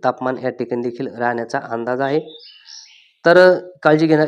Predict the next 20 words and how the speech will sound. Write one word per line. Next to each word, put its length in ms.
घ्या 140
मित्रांनो, 460
कारण 280
की 140
जेव्हा 280
विजा 240
पडतात, 320
तेव्हा 260
दुर्घटना 440
घडतात, 320
आपले 260
मुख्य 240
प्राणी 280
किंवा 200
आपल्या 200
स्वतः 320
देखील 360
जीवितहानी 360
होत 200
असते. 280